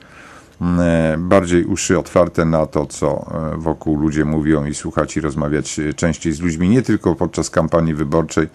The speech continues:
Mówię to też do siebie, aczkolwiek jeżdżę na spotkania i, i staram się bardziej słuchać niż, e, niż mówić.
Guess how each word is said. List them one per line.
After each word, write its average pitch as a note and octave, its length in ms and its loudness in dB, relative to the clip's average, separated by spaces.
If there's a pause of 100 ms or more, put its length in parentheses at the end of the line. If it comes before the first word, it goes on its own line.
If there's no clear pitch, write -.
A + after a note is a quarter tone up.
(1040)
Mówię D4 320 2
to D3+ 120 4
też C#3 200 4
do A#2+ 120 4
siebie, F#2 500 6
aczkolwiek F2 520 2
jeżdżę E2+ 240 4
na D#2+ 100 2
spotkania D#2 580 2
i, C#2+ 280 -4
i D#2 60 -4
staram D2 340 0
się C#2+ 240 -2
bardziej D2+ 380 -2
słuchać C#2+ 440 -6
niż, C#2+ 380 -6
e, C#2 280 -6
niż D2 220 -8
mówić. C#2+ 400 -6